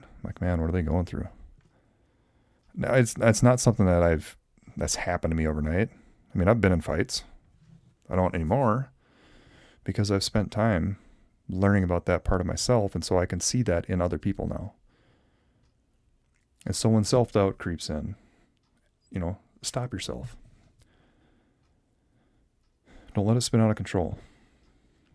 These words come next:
It, it can grow from a whisper and then turn into a yell. Stop yourself and be like, "Now would I talk to my child this way? Or would I talk to any child that way?"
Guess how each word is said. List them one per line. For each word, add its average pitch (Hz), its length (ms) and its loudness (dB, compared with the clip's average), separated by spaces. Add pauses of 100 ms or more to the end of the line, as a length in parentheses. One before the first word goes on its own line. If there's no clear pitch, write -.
(180)
It, 92 140 -8
it - 160 -4
can 101 140 0
grow 90 220 2
from 110 180 0
a 92 60 2
whisper 110 580 0
and 82 160 -2
then 80 240 -4
turn 90 180 -2
into 87 240 -4
a 85 60 -2
yell. 82 440 -4 (1300)
Stop - 340 -4
yourself 107 360 0
and 90 100 0
be 90 100 0
like, 78 400 -4 (360)
"Now 87 180 0
would 92 120 2
I 95 100 2
talk 87 300 -4
to - 120 -6
my 80 240 -2
child 76 300 -6
this - 200 -8
way? 101 200 -10 (960)
Or 110 80 4
would 117 80 4
I 127 40 0
talk 127 200 2
to - 120 -2
any 117 180 4
child 73 280 -2
that 76 180 -6
way?" - 280 -8